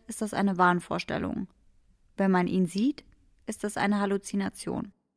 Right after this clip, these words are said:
Morgan wird später berichten, dass sie schon mit drei Jahren Halluzinationen hatte. Sie sah nachts Geister. Sie zogen sie an ihren Haaren und sie bissen sie.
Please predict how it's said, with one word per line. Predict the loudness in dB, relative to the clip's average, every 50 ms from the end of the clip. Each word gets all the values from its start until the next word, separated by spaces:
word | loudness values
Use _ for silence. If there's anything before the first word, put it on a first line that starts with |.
| _ _ _ 0
Morgan | 2 4 6 6 6 6 4 4 4
wird | 4 2 0
später | -2 -2 0 0 0 0
berichten, | 0 0 -2 -2 -4 -4 -2 -2 0 0 0 -2 -2
dass | -2 -4 -2 -2 0
sie | 0 2 2 0 -2
schon | -2 -2 -2 -2
mit | -2 -4 -4
drei | -4 -2 0 2
Jahren | 4 4 4 4 2 0 -2 -2 -2 -4 -2
Halluzinationen | -2 -2 -2 -2 -2 -4 -2 -2 -2 -2 -4 -4 -4 -4 -2 -2 -2 -4
hatte. | -4 -6 -8 -8 -8 -8 -10 -10 -12 _ _ _ -20 -20 -20 -20 -20 -20 -20
Sie | -8 -2 -2 4
sah | 8 8 10 10
nachts | 8 6 2 -2 -6 -4
Geister. | 2 2 4 4 2 0 -6 -6 -8 -8 -8 -8 -12 -16 -20 _ _ _ _ _ _ _ _ _ _ _ _
Sie | -4 -2 -2 -2
zogen | 0 0 0 2 2 2
sie | 4 4 4
an | 4 2 2
ihren | 0 0 0 0 -2
Haaren | 0 2 2 2 2 4 4 4 4 4
und | 2 0 0
sie | 0 -2
bissen | -2 -2 -2 -2 -2 -2 -4
sie. | -4 -6 -6 -6 -6 -8